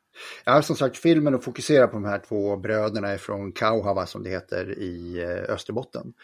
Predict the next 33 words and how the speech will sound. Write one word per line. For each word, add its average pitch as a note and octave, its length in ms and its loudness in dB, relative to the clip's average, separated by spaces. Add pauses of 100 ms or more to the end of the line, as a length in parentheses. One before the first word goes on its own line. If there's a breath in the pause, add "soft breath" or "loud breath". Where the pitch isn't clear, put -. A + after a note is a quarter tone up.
(240 loud breath)
Och G2+ 160 -2
det G#2 60 0
är G#2 60 2
bröderna F#2+ 600 -2
Martti G#2 480 -6
och G2 120 -10
Paavo G2 400 -2
Hakala G#2 600 -4
som F#2+ 360 -10
då, - 240 -10 (200)
eh, - 540 -10
sa-, - 480 -6
eh, G#2+ 280 -2
är G2+ 60 -2
i G2+ 80 -4
samma G2 580 -4
finska G2 520 -8
pluton A#2 680 -8
här F#2+ 140 -4
då, G2 100 -6
då. F#2+ 140 -4 (340 loud breath)
Och B2 100 -4
det B2 60 0
är - 20 2
lite C3+ 140 0
lustiga E3+ 380 2
med, B2 220 2
som A#2+ 100 -6
man A#2 100 0
ska - 100 -10
börja A#2 220 0
veta C3+ 680 -2
runt, A2 360 -2